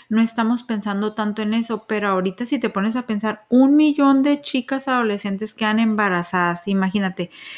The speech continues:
y ya el embarazo de por sí es difícil,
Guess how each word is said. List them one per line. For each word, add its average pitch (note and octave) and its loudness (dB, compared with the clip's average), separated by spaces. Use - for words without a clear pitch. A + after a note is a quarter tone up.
y A3 2
ya A3+ 2
el A3 2
embarazo G3 0
de A#3 -4
por G#3 -8
sí G#3 -4
es G3 0
difícil, B3+ -4